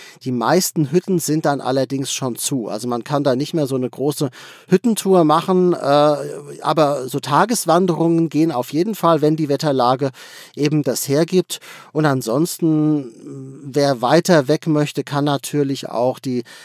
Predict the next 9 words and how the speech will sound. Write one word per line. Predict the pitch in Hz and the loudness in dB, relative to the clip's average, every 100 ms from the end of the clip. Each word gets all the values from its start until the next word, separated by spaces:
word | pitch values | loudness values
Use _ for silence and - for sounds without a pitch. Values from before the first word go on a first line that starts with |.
| - | -12
die | 147 | -8
amerikanischen | 117 131 127 - 135 135 139 131 135 | -4 -4 -4 -8 -2 0 0 -2 -2
Nationalparks, | 123 - 156 127 120 135 135 139 131 123 | -4 -2 -4 -2 0 0 0 -2 -2 -6
ich | |
sag | - 123 | -6 -2
nur | 139 | -2
Stichwort | 123 - 143 139 123 | -4 -6 -4 -2 -2
Indian | 143 143 135 120 | -2 -2 -2 -2
Summer | 135 131 139 135 | 0 2 2 0